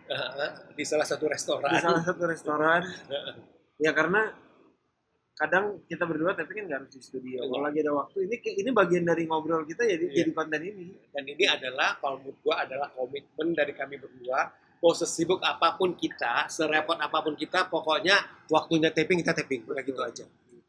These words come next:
Speaker 2: Terima kasih teman-teman buat yang
Speaker 1: Terima
Speaker 2: udah
Speaker 1: kasih
Speaker 2: mendengarkan.
Speaker 1: teman-teman
Speaker 2: Iya.
Speaker 1: sekalian.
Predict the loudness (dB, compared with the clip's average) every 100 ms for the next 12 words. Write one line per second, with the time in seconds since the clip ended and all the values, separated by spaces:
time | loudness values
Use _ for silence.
0 | _ _ _ _ _ _ _ _ _ 2
1 | 4 6 6 6 2 2 2 2 2 2
2 | 0 0 2 4 6 6 6 4 4 4
3 | 4 4 6 6 6 6